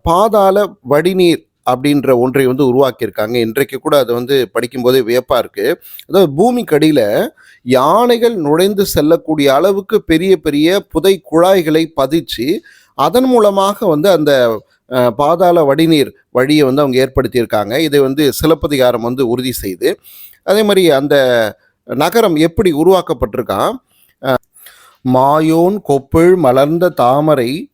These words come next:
பூவொடு புரையும் சீர்வூர் பூவின் இகழகத்து அணைய தெருவம் அண்ணல் கோயில் தாதின்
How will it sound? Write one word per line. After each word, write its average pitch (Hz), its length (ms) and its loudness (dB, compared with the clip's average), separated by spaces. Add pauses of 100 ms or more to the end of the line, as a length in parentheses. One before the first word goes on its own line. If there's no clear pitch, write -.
(140)
பூவொடு 190 760 2
புரையும் 156 500 -2 (460)
சீர்வூர் 185 720 0
பூவின் 170 540 2 (720)
இகழகத்து 180 1080 0
அணைய 170 440 0 (120)
தெருவம் 165 640 0
அண்ணல் 165 440 0
கோயில் 156 640 0 (360)
தாதின் 175 600 0